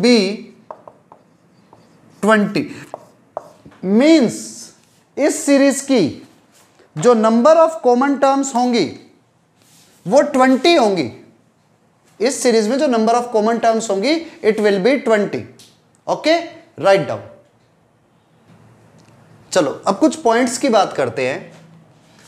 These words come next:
देखो, हमने basic से जो पहले point किए थे, मैं उसे repeat करते हुए आगे बढ़ रहा हूं। आपने पढ़ा था, अगर कोई भी एपी है, तो एपी की first term A होती है,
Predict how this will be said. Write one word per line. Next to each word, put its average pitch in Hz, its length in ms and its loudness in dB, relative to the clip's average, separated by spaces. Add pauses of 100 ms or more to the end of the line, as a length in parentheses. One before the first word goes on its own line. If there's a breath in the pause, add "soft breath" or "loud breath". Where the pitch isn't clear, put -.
देखो, 277 140 2
हमने 302 180 2
basic 226 400 0
से 294 140 -2
जो 247 100 -4
पहले 233 240 2
point 254 260 0
किए 247 120 -2
थे, 262 60 -4
मैं 269 120 -6
उसे 240 180 -4
repeat 220 320 -4
करते 220 240 -4
हुए 214 80 0
आगे 180 180 0
बढ़ 143 140 -2
रहा 160 120 -4
हूं। 220 140 -6 (720 soft breath)
आपने 247 280 2
पढ़ा 247 200 2
था, 247 180 0
अगर 240 180 -2
कोई 247 240 0
भी 294 160 0
एपी 220 340 0
है, 117 160 -8 (840 soft breath)
तो 220 140 -4
एपी 220 400 2
की 330 160 0
first 285 440 -2
term 294 200 0
A 220 220 -2
होती 226 320 -2
है, 202 420 -4